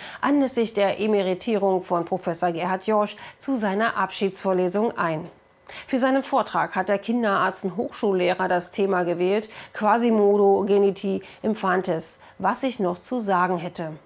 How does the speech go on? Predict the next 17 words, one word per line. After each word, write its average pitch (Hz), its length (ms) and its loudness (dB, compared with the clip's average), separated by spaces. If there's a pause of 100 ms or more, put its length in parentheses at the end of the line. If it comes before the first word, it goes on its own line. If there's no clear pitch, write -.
(720)
Die - 100 0
Abschiedsvorlesung 190 800 2
findet 196 240 0
um 165 140 -2
fünfzehn 285 440 -2
Uhr 202 80 2
im 202 100 0
zentralen 185 520 -2
Hörsaal 202 480 2
Haus 226 240 -2
zweiundzwanzig 202 720 -2
auf 170 120 -4
dem 175 120 -2
Campus 226 460 -2
des 202 160 -4
Universitätsklinikums 185 1300 0
Magdeburg, 220 580 0